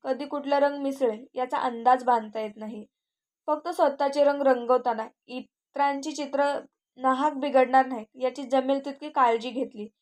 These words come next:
की आपले रंग देखील छान खुलत असतात. जगणं खूप सुंदर आहे, सतत सतत रुसू नका. एक फुल उमलला नाही म्हणून तुम्ही रोपाला तोडू नका. सगळं काही मनासारखंच होतं असं नाही, पण जेव्हा मनासारखं झालं होतं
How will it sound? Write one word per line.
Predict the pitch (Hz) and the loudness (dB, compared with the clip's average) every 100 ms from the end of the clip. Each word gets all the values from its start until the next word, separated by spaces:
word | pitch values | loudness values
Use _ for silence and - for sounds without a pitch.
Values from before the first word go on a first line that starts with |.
| _ _ - | _ _ -6
की | |
आपले | 311 262 262 277 285 | 0 4 4 4 2
रंग | 277 269 277 | 2 2 0
देखील | 269 269 311 311 | 0 -2 -4 -4
छान | 302 262 269 | -2 -2 -2
खुलत | 285 247 240 | 0 0 -2
असतात. | 233 - 214 208 _ _ _ _ _ 233 | -6 -8 -12 -12 _ _ _ _ _ 2
जगणं | 277 269 302 | 2 4 -2
खूप | 330 330 | -4 -6
सुंदर | - 262 247 254 | -8 -6 0 0
आहे, | 254 233 _ - | -2 -10 _ -10
सतत | 277 294 294 | -2 -2 -2
सतत | 285 302 285 | -6 -6 0
रुसू | 262 269 | 0 0
नका. | 247 240 220 - _ _ _ _ | -6 -6 -6 -10 _ _ _ _
एक | 285 285 | -8 -8
फुल | - 320 | -6 -2
उमलला | 302 277 285 294 | -2 -2 0 0
नाही | 294 294 | 0 -2
म्हणून | 285 294 | -2 -6
तुम्ही | 294 294 | -8 -2
रोपाला | 269 226 247 262 | 0 2 2 0
तोडू | 262 233 220 | 2 0 -2
नका. | 226 220 226 _ - | -8 -16 -20 _ -10
सगळं | 254 208 262 | -8 0 2
काही | 269 277 285 | 2 0 -2
मनासारखंच | 277 254 247 247 262 285 285 | -4 -4 -4 -2 -4 -4 -8
होतं | 226 233 - | -10 -12 -12
असं | 233 214 262 | -12 -12 -16
नाही, | 220 208 _ _ _ - | -16 -18 _ _ _ -10
पण | 254 | -2
जेव्हा | 277 269 | 0 2
मनासारखं | 233 247 262 277 277 | 0 -2 -4 -4 -4
झालं | 262 226 226 | 2 4 4
होतं | 269 226 214 | 4 -2 -8